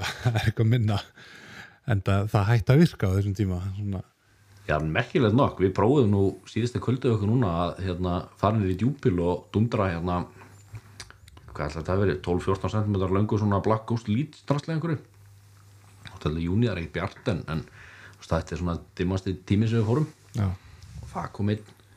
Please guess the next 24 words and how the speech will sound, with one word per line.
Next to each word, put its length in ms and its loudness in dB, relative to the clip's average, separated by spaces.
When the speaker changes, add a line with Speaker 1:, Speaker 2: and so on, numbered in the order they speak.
Speaker 2:
fiskur 260 -6
sem 140 -2
að 80 -2
ég 180 -2
hef 300 -8
allavega 320 0
aldrei 180 0
séð 220 4
í 80 0
þessum 160 -2
stað. 260 -2
Speaker 1:
Þá 80 -10
Speaker 2:
Þetta 220 0
Speaker 1:
er 100 4
Speaker 2:
er 60 8
Speaker 1:
alltaf 80 8
Speaker 2:
náttúrulega 180 6
Speaker 1:
séns 320 4
á 80 4
þeir, 220 4
eru 180 2
svangir 480 4
og, 140 2
Speaker 2:
Já. 160 0